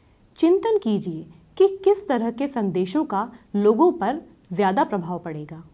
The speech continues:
मनोविज्ञान तथा सामाजिक सरोकार। सामाजिक सरोकारों से तात्पर्य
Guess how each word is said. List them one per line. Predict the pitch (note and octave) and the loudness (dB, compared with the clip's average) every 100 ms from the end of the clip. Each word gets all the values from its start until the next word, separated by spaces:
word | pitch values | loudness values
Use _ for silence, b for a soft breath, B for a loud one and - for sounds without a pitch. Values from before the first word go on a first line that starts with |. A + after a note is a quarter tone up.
| _ _ _ _ G#3 | _ _ _ _ -2
मनोविज्ञान | G#3 C#4 F#4+ C4 E3+ F#3 G#3 | 2 4 4 4 0 -4 -4
तथा | G#3 F3+ F#3+ C#4+ | -6 -4 -6 -6
सामाजिक | - F3+ D#3+ E3 B3+ | -4 -2 -4 -8 -8
सरोकार। | G3 D#3+ C#3 E3+ D#3 - _ _ _ _ _ _ _ _ _ b b b b | -8 -8 -12 -20 -20 -20 _ _ _ _ _ _ _ _ _ b b b b
सामाजिक | - G#3+ G#3 D4+ A#4 A#4 | -2 0 2 2 2 2
सरोकारों | C4+ A#3+ A#3 F#3+ G#3 | 2 2 2 0 0
से | G#3+ | -4
तात्पर्य | G#3+ F3 E3+ - D#3+ B3 | -4 -4 -6 -8 -6 -6